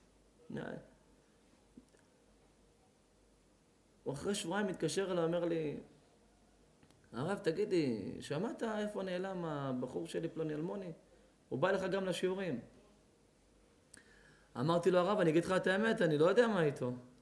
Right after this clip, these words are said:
אני לא, לא, אני לא, לא יודע, אני ראיתי אותו לפני שבוע, אבל לא, מה, מה קרה?" הוא אומר לי, "לא יודע, אני, הוא נעלם לי."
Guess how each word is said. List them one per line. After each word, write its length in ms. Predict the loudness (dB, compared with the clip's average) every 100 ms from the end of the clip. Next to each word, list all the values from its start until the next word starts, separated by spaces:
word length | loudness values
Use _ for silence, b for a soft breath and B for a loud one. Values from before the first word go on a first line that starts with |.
| -8
אני 320 | -2 0 2
לא, 160 | 2
לא, 360 | 4 2 2 2
אני 160 | 2 2
לא, 300 | 2 2 2
לא 100 | 0
יודע, 160 | 0
אני 140 | 2 2
ראיתי 180 | 2
אותו 120 | 4 2
לפני 200 | 4 0
שבוע, 320 | 2 2 2
אבל 180 | 4 4
לא, 100 | 4
מה, 180 | 2
מה 100 | 0
קרה?" 340 | 0 0 0 -2 -8 -20 _ _ _ _ _ _ _ _ _ _ _ -20 _ _ _ _ _ _ _ -16 -2
הוא 100 | 2
אומר 200 | 4 4
לי, 120 | 4
"לא 100 | 4
יודע, 420 | 6 8 8 4
אני, 100 | 2
הוא 140 | 2
נעלם 440 | 2 2 4 4 4
לי." 160 | 4